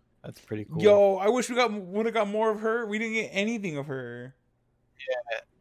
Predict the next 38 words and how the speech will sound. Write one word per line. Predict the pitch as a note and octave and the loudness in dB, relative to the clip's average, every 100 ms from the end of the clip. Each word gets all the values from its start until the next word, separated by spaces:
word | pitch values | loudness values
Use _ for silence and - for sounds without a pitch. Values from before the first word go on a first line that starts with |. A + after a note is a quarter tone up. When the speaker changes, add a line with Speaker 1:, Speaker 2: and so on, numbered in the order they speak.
| - | -8
Speaker 1:
and | D3 D#3 | 0 4
they, | D#3+ | 4
they | E3 | 4
kinda | D#3+ F#3+ D#3 | 4 4 4
teased | - G3 E3 | 2 0 4
us | C#3 - | 2 4
with, | C3 - | 0 2
like, | A#2+ A#2+ B2+ | 2 0 -2
"Our | D#3 E3+ C#3+ | 2 4 2
game | C3+ C#3+ C#3 | 0 0 -2
is | A#2+ | -4
gonna | C3+ A#2+ | -4 -4
be | A#2 A2 | -4 -2
old | D3 G3 F3 | 2 2 2
maid," | E3 C3 A2 G2 | -2 -2 -2 -4
and, | G#2 A2+ C3+ D3+ - - - - - | -8 -8 -6 -8 -8 -20 -20 -20 -8
<laughs> | D3 C#3 C#3+ | -6 -6 -6
and | B2+ | -4
then | B2 | -2
they | A#2+ A2 - _ - | -2 -4 -8 _ -4
don't | C3 B2 | 0 2
show | B2 | 4
anything | A#2+ A2+ A#2 G#2+ | 4 4 2 0
else. | G#2+ G#2+ - | 0 -4 -12
Speaker 2:
Yeah, | C3 | -14
she's | C#3 F#3 | -10 -10
adorable, | C3+ C3+ C3+ B2+ | -8 -6 -8 -8
though. | B2+ C3 C3+ D3 | -10 -10 -12 -10
I | |
wish | D3+ D3 | -10 -8
we | |
would've | C3+ B2+ | -8 -8
got | A#2+ | -10
more | C3 B2 | -10 -12
of | B2+ | -12
her. | A#2+ B2 - _ _ _ _ _ _ _ _ _ - - _ _ _ _ _ _ _ | -14 -16 -20 _ _ _ _ _ _ _ _ _ -20 -20 _ _ _ _ _ _ _
Speaker 1:
Yeah. | C3+ | -6
Speaker 2:
Uh, | C#3 C#3+ C#3+ C#3+ C#3+ C#3+ | -4 -2 -2 -2 0 -2